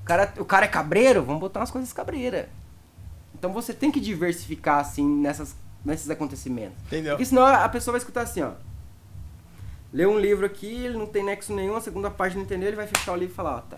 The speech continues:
Speaker 1: a música acontece a mesma coisa.
Speaker 2: Tem que ter um
Speaker 1: Se
Speaker 2: começo,
Speaker 1: você não
Speaker 2: meio e
Speaker 1: fazer
Speaker 2: fim.
Speaker 1: uma história coerente, ninguém vai ouvir sua música.
Speaker 2: Perfeito.
Speaker 1: Isso, o que acontece é você demorar pra fazer a,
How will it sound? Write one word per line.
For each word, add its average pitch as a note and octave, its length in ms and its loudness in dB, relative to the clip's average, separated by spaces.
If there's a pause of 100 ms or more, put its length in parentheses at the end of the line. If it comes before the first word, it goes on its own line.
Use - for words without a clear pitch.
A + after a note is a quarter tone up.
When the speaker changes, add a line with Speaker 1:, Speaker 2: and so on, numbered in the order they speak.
Speaker 1:
a B2+ 120 -4
música D#3+ 280 -4
acontece G3+ 320 -10
a - 20 -6
mesma A#3+ 200 -6
coisa. A2 320 -4 (480)
Speaker 2:
Tem G#3 100 0
que G3 60 -2
ter G3 80 -4
um - 20 -4
Speaker 1:
Se F3 60 0
Speaker 2:
começo, G3 180 6
Speaker 1:
você C4 60 10
não C#4+ 80 12
Speaker 2:
meio E4+ 80 6
e - 0 -
Speaker 1:
fazer B3 180 10
Speaker 2:
fim. A#3 60 10
Speaker 1:
uma G#3+ 100 6
história F3 300 6
coerente, F3+ 680 0
ninguém F3+ 360 2
vai F#3 80 2
ouvir F3+ 140 -2
sua G3+ 140 -6
música. A#2 380 -6 (480)
Speaker 2:
Perfeito. C3+ 380 -10 (240)
Speaker 1:
Isso, C#4 340 6 (180)
o G3 60 2
que A3+ 100 2
acontece A3 380 0
é G#3 60 4
você F#3 260 -4
demorar F#3 400 4
pra G#3 100 -6
fazer F#3+ 280 -2
a, G3+ 80 0